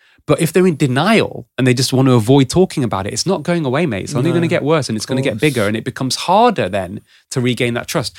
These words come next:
Speaker 1: Trust is gonna be lost for sure for a while, and we have to accept that.
Speaker 2: Mm-hmm.
Speaker 1: But, you know, we need doctors <laughs> in the world. We're still s-, the most trusted of all professions because we're expert, we're committed,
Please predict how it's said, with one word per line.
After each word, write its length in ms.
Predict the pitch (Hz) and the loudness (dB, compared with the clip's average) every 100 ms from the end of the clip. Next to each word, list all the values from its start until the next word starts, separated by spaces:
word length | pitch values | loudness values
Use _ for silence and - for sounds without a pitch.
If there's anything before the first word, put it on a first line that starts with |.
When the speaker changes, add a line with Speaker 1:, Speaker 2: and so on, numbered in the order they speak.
| - | -20
Speaker 1:
Trust 320 | - - 254 - | -2 2 4 2
is 80 | |
gonna 160 | 175 175 | 2 2
be 100 | 147 | 2
lost 240 | 135 131 | 2 2
for 120 | - 123 | 0 -2
sure 260 | - 117 | 0 0
for 120 | 101 | 0
a 40 | 110 | -2
while, 240 | 107 110 | 2 2
and 60 | 95 | 2
we 60 | 120 | 0
have 80 | |
to 80 | 131 | 0
accept 360 | 113 - 131 - | -2 0 -2 -4
that. 200 | 95 - | -10 -8
Speaker 2:
Mm-hmm. 240 | 135 135 143 _ _ _ _ | -8 -8 -10 _ _ _ _
Speaker 1:
But, 280 | 135 131 - _ _ | 2 2 0 _ _
you 80 | 139 | -4
know, 140 | 113 | -2
we 180 | 113 131 | -2 0
need 280 | 131 170 135 | 4 2 4
doctors 600 | 117 - - 104 120 - | -2 -2 -6 -4 -4 0
<laughs> 40 | |
in 100 | 147 | 4
the 80 | 143 | 6
world. 480 | 123 117 113 131 - - - - _ | 6 6 4 2 -2 -16 -20 -20 _
We're 140 | 131 | -2
still 280 | 127 - 156 | 2 4 4
s-, 180 | 123 - 127 | 2 -4 -4
the 300 | 127 117 120 | -4 2 4
most 240 | 127 123 - | 6 4 2
trusted 400 | 139 - - 113 | 0 0 0 0
of 100 | 107 | 2
all 140 | 117 | 0
professions 720 | - 110 127 - 90 101 135 | 0 -2 -2 -2 -6 -6 -6
because 280 | - 107 104 | -6 -4 -2
we're 140 | 101 | 0
expert, 380 | 110 - - 113 | 0 -2 -6 -4
we're 100 | 107 | -4
committed, 560 | 101 107 107 - 101 | -6 -4 -2 -2 -4